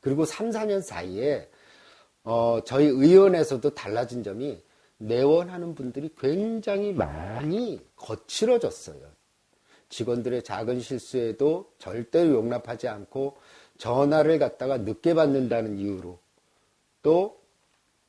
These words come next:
자신의 마음에 들지 않는다고 해서 뭐 직원들한테 욕설을 하기도 하고, 심지어 뭐 폭행을 하려고 하는 분들도 있-, 있습니다. 이,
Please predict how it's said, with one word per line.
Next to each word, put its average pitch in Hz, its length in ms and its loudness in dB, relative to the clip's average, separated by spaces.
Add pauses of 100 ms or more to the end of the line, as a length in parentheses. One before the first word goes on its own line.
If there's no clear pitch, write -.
(580)
자신의 175 420 0
마음에 139 340 -2
들지 131 260 -2
않는다고 117 440 -2
해서 123 340 -4
뭐 101 380 -10
직원들한테 120 680 0
욕설을 135 600 2
하기도 120 340 -2
하고, 151 540 -4 (340)
심지어 156 600 0
뭐 117 240 -4
폭행을 214 500 -2
하려고 143 300 0
하는 104 180 -8
분들도 101 380 -10
있-, 90 100 -10 (300)
있습니다. 104 680 -6 (680)
이, 196 400 0